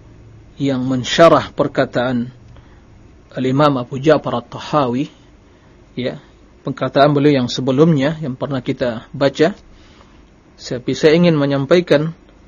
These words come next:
yang menukil perkataan Imam Abu, Ibnu Abil Izz Al-Hanafi. Tatkala Imam Abu Ja'far At-Tahawi menjelaskan, <clears throat> "Faman sa'ala lima fa'al," barang siapa yang bertanya kenapa Allah melakukan,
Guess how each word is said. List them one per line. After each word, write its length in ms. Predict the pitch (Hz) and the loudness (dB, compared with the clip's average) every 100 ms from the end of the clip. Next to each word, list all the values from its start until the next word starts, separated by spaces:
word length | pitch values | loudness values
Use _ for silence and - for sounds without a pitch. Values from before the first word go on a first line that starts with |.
| _ _ 131 | _ _ -6
yang 80 | |
menukil 400 | 131 156 180 160 | 0 2 2 2
perkataan 480 | 143 139 143 131 131 | 0 -2 -2 -2 -4
Imam 400 | 127 147 143 131 - - | -2 -2 -2 -4 -12 -12
Abu, 560 | 131 127 120 151 151 | -8 -8 -8 -10 -12
Ibnu 400 | 143 160 135 131 | -10 -8 -6 -4
Abil 240 | 123 131 120 | -4 -6 -4
Izz 160 | 139 | -6
Al-Hanafi. 720 | 123 - 131 135 117 143 226 - _ - - - _ _ _ _ _ _ _ _ _ _ _ _ _ - - | -6 -6 -4 -4 -4 -4 -4 -8 _ -20 -20 -20 _ _ _ _ _ _ _ _ _ _ _ _ _ -20 -6
Tatkala 400 | 151 - 190 185 | -4 6 8 10
Imam 320 | 175 196 165 | 10 8 6
Abu 160 | 139 143 | 4 4
Ja'far 400 | 170 165 151 139 | 4 4 2 -2
At-Tahawi 480 | - 127 156 147 | -4 -4 -2 0
menjelaskan, 720 | 131 123 127 165 - 143 127 - - - - - - | -2 -4 0 0 0 -4 -4 -10 -20 -20 -20 -8 4
<clears throat> 1500 | 269 208 135 113 _ - - - - - - - - - _ | 4 4 0 -6 _ -20 -20 -20 -20 -20 -20 -20 -20 -20 _
"Faman 240 | 165 156 151 - | 0 2 2 4
sa'ala 320 | 190 165 151 | 4 6 4
lima 400 | 147 165 147 131 | 4 4 4 2
fa'al," 400 | 147 139 139 139 | -2 -4 -8 0
barang 240 | 151 143 | 2 2
siapa 240 | - 160 156 | 0 0 2
yang 160 | 143 | 2
bertanya 400 | 143 143 156 139 | 0 2 2 2
kenapa 400 | - 156 202 175 | -2 0 0 0
Allah 240 | 131 131 131 | -2 -2 -4
melakukan, 720 | 127 127 123 156 147 127 | -4 -6 -6 -6 -6 -10